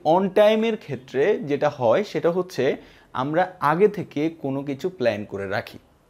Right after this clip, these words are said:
That means হচ্ছে আমরা কোনো একটা সময়কে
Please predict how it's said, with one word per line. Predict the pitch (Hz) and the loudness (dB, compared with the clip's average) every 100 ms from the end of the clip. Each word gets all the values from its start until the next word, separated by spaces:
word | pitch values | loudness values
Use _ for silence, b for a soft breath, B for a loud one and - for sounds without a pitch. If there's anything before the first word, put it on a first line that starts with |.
| _ _ | _ _
That | 139 160 | -2 0
means | 208 202 | -2 0
হচ্ছে | 196 - 156 165 B B | -2 4 2 2 B B
আমরা | 139 165 | -2 0
কোনো | 175 185 | 0 -2
একটা | 185 196 | -2 -4
সময়কে | - 147 151 180 180 117 127 156 | -4 -4 -2 -2 -2 -2 -2 -2